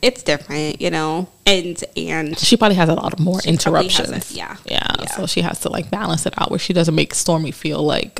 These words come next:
Speaker 2: "Okay, you're second."
Speaker 1: And that's a good thing.
Speaker 2: Yeah.
Speaker 1: That's a good thing.
Speaker 2: Mm-hmm.
Speaker 1: Um,
Speaker 2: How do we get, <laughs> we
Speaker 1: yeah,
Speaker 2: need to
Speaker 1: I don't
Speaker 2: talk,
Speaker 1: even
Speaker 2: we need to
Speaker 1: know.
Speaker 2: have a whole episode on the Kardashians.
Speaker 1: Yeah, right? Um, most likely to break a world record.
Speaker 2: <sighs> Not me.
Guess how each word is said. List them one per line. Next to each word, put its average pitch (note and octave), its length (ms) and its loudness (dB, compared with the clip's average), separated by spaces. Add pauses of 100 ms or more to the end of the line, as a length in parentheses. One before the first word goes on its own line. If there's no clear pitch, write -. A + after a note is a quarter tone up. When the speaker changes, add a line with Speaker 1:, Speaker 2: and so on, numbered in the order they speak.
(160)
Speaker 2:
"Okay, D#3+ 240 0
you're D#3+ 120 0
second." - 340 -2
Speaker 1:
And A#3+ 80 2
that's B3 180 -4
a B3 60 -4
good - 200 -6
thing. - 220 -6
Speaker 2:
Yeah. B2+ 280 8
Speaker 1:
That's - 120 -6
a F#3 40 -8
good - 200 -8
thing. - 140 -4
Speaker 2:
Mm-hmm. F3 420 -4 (1120)
Speaker 1:
Um, F#3+ 360 2
Speaker 2:
How - 60 0
do B3 80 4
we B3+ 120 6
get, F3 160 4 (400)
<laughs> C#4 240 6
we A#3+ 100 8
Speaker 1:
yeah, C#4 60 0
Speaker 2:
need F4 60 -4
to F#4+ 60 2
Speaker 1:
I - 40 0
don't - 80 -4
Speaker 2:
talk, G3+ 120 6
Speaker 1:
even F#3+ 140 -2
Speaker 2:
we A#3+ 120 4
need D4 60 0
to F4 60 2
Speaker 1:
know. E4 60 6
Speaker 2:
have C#4 120 6
a G#3 60 4
whole F#3+ 160 6
episode D#3+ 500 -2
on - 40 -8
the E3 100 -12
Kardashians. - 440 -6
Speaker 1:
Yeah, F#3+ 260 0
right? G#3 500 2 (800)
Um, F3+ 580 6 (760)
most G#3+ 260 6
likely B3+ 220 4
to A#3+ 80 6
break F3 180 2
a F#3 80 4
world D#3 260 0
record. - 400 -2 (640)
Speaker 2:
<sighs> - 760 -14
Not - 180 -6
me. G#2+ 280 -12